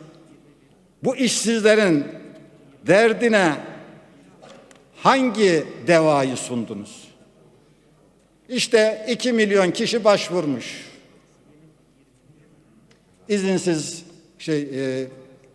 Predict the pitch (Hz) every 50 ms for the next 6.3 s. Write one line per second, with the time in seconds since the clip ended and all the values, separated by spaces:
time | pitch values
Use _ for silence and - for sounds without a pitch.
0 | _ _ _ _ - 175 165 160 185 175 160 - - 165 147 135 - - 151 147
1 | 156 156 151 147 - - - 131 123 120 120 113 104 98 - - - - - -
2 | - - - - _ _ - 226 202 - 208 220 190 180 160 151 151 143 131 -
3 | 117 107 127 127 175 190 185 - - 208 208 196 202 202 196 185 - - - -
4 | - - - - - _ _ _ _ _ _ _ 196 196 196 190 175 165 160 160
5 | 170 - 190 156 - - 202 202 175 175 180 - - 151 160 160 156 147 143 156
6 | 165 175 180 - - -